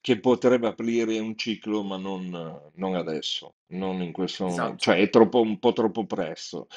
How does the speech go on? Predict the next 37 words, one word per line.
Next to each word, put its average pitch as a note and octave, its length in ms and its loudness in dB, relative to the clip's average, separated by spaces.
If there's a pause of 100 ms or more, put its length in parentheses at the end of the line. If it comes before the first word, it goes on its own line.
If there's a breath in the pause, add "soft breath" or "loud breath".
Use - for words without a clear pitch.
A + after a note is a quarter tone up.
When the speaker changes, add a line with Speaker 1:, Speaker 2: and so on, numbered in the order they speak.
(140)
Speaker 1:
Sono E3 220 8
un - 40 8
po' G3+ 60 10
Speaker 2:
Esatto, - 200 8
cioè, F#3+ 100 6
Speaker 1:
troppo - 200 4
Speaker 2:
sicuramente A#3+ 440 2
Speaker 1:
acerbi. G#3+ 100 2
Speaker 2:
lo G#3+ 60 0
apriranno, F3 1000 -2
ma E3 440 2
è F3 120 0
troppo C#3+ 300 -4
presto. - 420 -14 (920)
Speaker 1:
Allora, C3 240 0
andiamo F3+ 240 -4
ai E3 40 -10
saluti. G2+ 400 -10
Gabriele, C3 460 -6
è F#2 40 -14
stato C3+ 300 -8
un D#3 80 -8
piacere, E3+ 420 -8
buon B2 200 -8
fine C#3+ 240 -6
settimana, E3+ 680 -4
è F#2 40 -6
sabato A#2 420 -6
mattina, D#3 640 -2
per - 240 -8
cui, G#2+ 260 -2
insomma, F#2 580 -6
il - 60 -20
fine G#2+ 260 2
settimana G#2 640 2
è F#2 60 -2
ancora, F#2 600 2